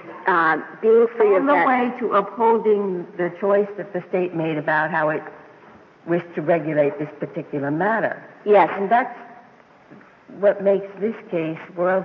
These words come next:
Speaker 2: different from Cruzan. The court was explaining what the legislature had done and why it was reasonable.
Speaker 1: I, in Cruzan, that is correct. Absolutely, Your Honor. However, the, um, focus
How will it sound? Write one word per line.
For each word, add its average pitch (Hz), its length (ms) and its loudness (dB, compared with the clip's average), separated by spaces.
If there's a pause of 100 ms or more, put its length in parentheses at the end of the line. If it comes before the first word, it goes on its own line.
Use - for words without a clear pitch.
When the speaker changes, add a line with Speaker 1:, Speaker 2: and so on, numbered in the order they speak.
(100)
Speaker 2:
different 233 440 -8
from 151 180 -6
Cruzan. 147 680 -4
The 170 60 -10
court 233 320 -2
was 196 180 2
explaining 143 800 -8 (580)
what 202 180 0
the 214 80 -2
legislature 196 720 0
had 190 260 -8
done 190 320 -4 (340)
and 190 180 0
why 185 200 4
it 196 120 2
was 202 140 0
reasonable. 214 600 -6 (840)
Speaker 1:
I, 220 120 4 (100)
in 196 160 6
Cruzan, 190 840 2
that 185 160 6
is 220 140 8 (100)
correct. 208 560 2
Absolutely, 190 580 2
Your 165 100 2
Honor. 143 220 0
However, 180 680 4 (180)
the, 190 300 -2 (280)
um, 147 420 0 (180)
focus 247 400 4